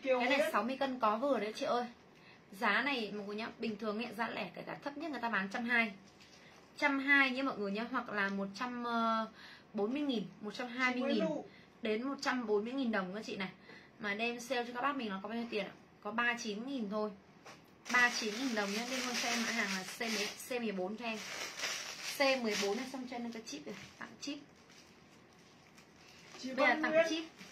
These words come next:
Speaker 1: Chị
Speaker 2: Bây giờ
Speaker 1: Lương
Speaker 2: em sẽ
Speaker 1: Bến.
Speaker 2: tặng, ờ, chip này, cho em quần chip này.
Speaker 1: Chị Luân Thị Thiệp.
Speaker 2: C mười bốn các chị yêu nhá,
Speaker 1: Chị Hạnh
Speaker 2: kèm
Speaker 1: Nguyễn.
Speaker 2: số điện thoại cho em.
Speaker 1: C mười bốn cho chị Lâm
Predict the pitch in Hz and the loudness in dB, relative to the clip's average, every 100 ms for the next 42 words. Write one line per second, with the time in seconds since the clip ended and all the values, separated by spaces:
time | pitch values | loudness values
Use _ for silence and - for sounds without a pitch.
0 | - - - - - - - - - - | -18 -20 -20 -20 -20 -20 -20 -20 -20 -20
1 | - - - - - - - 254 262 311 | -20 -20 -20 -20 -20 -18 -8 0 4 4
2 | 240 262 269 277 - 208 202 202 302 320 | 6 8 10 8 4 -2 -2 -2 -2 -2
3 | 220 - - 254 247 233 202 196 285 247 | -4 -6 -10 -8 -6 -4 -4 -4 -8 -8
4 | 233 - - - - - - - - - | -10 -12 -20 -20 -20 -20 -20 -20 -20 -20
5 | - - - 247 262 294 294 294 240 247 | -20 -16 -12 4 6 6 4 -4 0 4
6 | 240 - - - - - - - - - | 6 4 -2 -20 -20 -20 -20 -14 -10 -8
7 | - - - 277 262 247 214 208 196 226 | -8 -4 2 2 2 2 2 0 0 0
8 | 254 311 285 277 254 240 262 262 247 226 | -2 -4 -4 -2 -2 0 2 4 4 4
9 | 269 285 302 254 - 233 233 226 - - | 6 6 6 4 2 2 2 0 -2 -2
10 | - - - - - - - - - - | -2 -6 -6 -6 0 0 0 -2 -2 -2
11 | - - - - - - - - - - | -6 -6 -6 -6 -10 -6 -2 0 0 -4
12 | - - - - - - - - 285 285 | -6 -6 -8 -10 -6 -4 -4 2 4 6
13 | 247 247 277 - 269 262 | 8 6 4 -2 4 6